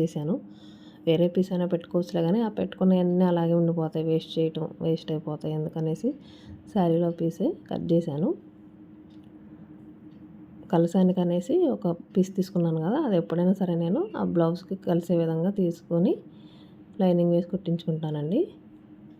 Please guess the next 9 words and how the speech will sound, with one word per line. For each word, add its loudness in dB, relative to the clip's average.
వేస్ట్ 2
చేయటం 0
దేనికనేసి 0
ఇక 0
ఆ -6
బ్లౌజ్, -2
శారీలో -2
బ్లౌజే 0
పెట్టుకున్నాను. -4